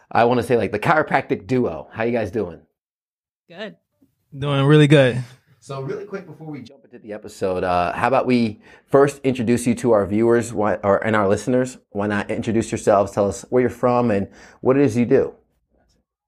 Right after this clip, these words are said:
Speaker 3: All right. So I'm Doctor Raymond Nichols. Uh, I'm originally from Laura, Mississippi.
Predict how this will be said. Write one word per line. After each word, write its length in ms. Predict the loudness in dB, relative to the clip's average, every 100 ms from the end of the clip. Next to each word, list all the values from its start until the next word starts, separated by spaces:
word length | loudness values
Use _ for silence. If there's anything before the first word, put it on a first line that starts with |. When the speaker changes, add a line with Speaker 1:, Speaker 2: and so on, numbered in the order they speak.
| _
Speaker 3:
All 180 | _ _ _ _ _ -16 -16 -20 _
right. 120 | -20 -20 -4
So 320 | 2 6 6
I'm 160 | 4
Doctor 300 | 4 2 2
Raymond 300 | -2 -2 0
Nichols. 400 | 0 2 2 2
Uh, 60 | 0
I'm 360 | 0 2 0 2
originally 400 | 4 4 2 -2
from 360 | -4 -6 -4
Laura, 200 | -2 0
Mississippi. 760 | 0 -4 -6 -2 -2 0 0